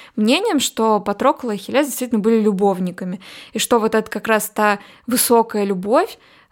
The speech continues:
а, на которую мужчинам стоит равняться. И что касается <laughs> института педерастии, <laughs> подходим мы к этому, а, действительно была такая практика, когда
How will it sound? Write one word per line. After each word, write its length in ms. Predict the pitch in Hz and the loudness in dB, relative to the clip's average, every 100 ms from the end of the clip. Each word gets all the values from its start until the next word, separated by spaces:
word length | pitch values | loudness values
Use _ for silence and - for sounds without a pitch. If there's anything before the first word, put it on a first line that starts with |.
| - | -6
а, 160 | 214 | -2
на 140 | 208 208 | 0 0
которую 560 | 208 233 277 262 226 | 0 4 4 4 4
мужчинам 420 | 208 202 - 262 233 | 2 0 0 0 0
стоит 460 | - 208 220 - | 0 0 0 -4
равняться. 680 | - 220 214 196 185 - - | -4 -2 0 -2 -4 -8 -12
И 280 | - 254 254 | -2 0 2
что 180 | - 247 | 2 0
касается 520 | 269 - 262 - 233 | 0 0 0 2 2
<laughs> 0 | |
института 500 | 226 - 220 240 233 | 0 0 -2 0 0
педерастии, 680 | 220 208 190 185 185 - 403 339 - - | -2 -2 0 -2 -4 0 2 2 0 -8
<laughs> 320 | - - - | -6 -6 -2
подходим 520 | 220 - 208 208 202 | -2 0 0 0 -2
мы 100 | 202 | -4
к 100 | 202 | -4
этому, 400 | 208 202 214 226 - - - - - - - _ | -4 -4 -6 -6 -10 -20 -18 -16 -14 -14 -16 _
а, 220 | 220 214 | 0 2
действительно 420 | 202 - 294 349 | 2 2 2 2
была 240 | 226 233 226 | 4 4 4
такая 260 | 233 220 214 | 2 -2 0
практика, 540 | 220 302 - 349 240 | 0 -2 -2 -6 -4
когда 880 | - 196 185 220 220 220 214 208 | -6 -6 2 4 6 4 4 2